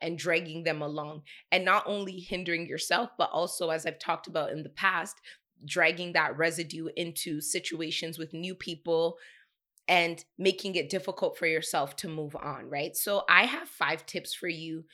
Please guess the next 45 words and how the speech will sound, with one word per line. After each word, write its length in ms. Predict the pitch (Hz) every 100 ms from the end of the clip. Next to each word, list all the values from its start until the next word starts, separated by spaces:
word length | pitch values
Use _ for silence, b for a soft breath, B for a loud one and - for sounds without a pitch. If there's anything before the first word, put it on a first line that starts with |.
| B _ -
to 140 | 208
do 280 | 165 180 175
when 200 | 165 151
you 120 | 156
experience 600 | 143 143 - 143 139 143
the 80 | -
crumble. 540 | - 147 135 - 196 B B B
So 380 | - 202 190 180
f-, 180 | - _ -
for 200 | - 277
my 480 | 180 165 185 180 165
example, 720 | 170 156 175 160 160 170 156
the 100 | 170
crumble 460 | 175 - 180 180 175
was 260 | 160 151 139
the 100 | 170
moment 380 | 170 165 170
that 220 | 160 147 -
that 280 | 143 147
breakup 440 | 165 151 139 143 -
happened. 540 | - 135 - 135 131
Like, 180 | 160 -
the 80 | 160
moment 420 | 151 160 160 156 B B B
he 140 | - 190
was 140 | 156
like, 160 | 156 143
"I 140 | 151 165
don't 160 | 170
wanna 180 | 175 170
be 240 | 175 240 233
with 220 | 233 -
you 100 | 226
no 220 | 208 208
more." 300 | 208 208 214
That 400 | 170 185 190 -
was 260 | 185 185 - B -
when 320 | 175 185 190
things 280 | 185 185 -
crumbled. 500 | - 185 170 160 -
Even 360 | 247 240 247 208
though, 240 | 208 202
as 220 | - 180
I 100 | 190
said, 460 | 190 - 196 175